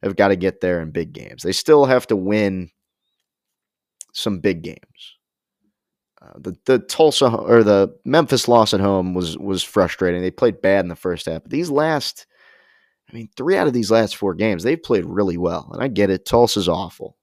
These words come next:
Like, yeah, they're terrible. But the, the Houston game, something flipped there. They looked,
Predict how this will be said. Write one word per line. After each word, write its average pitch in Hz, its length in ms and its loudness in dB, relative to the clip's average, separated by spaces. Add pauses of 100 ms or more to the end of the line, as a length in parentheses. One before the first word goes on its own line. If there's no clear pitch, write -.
(100)
Like, - 140 -18 (200)
yeah, 85 180 -4
they're 90 120 -6
terrible. - 600 -6 (920)
But 95 260 0
the, 104 200 0
the 104 120 -4
Houston 165 420 -2
game, 110 460 2
something 110 480 -2
flipped - 500 -8
there. - 220 -12
They 85 140 -6
looked, 127 560 -2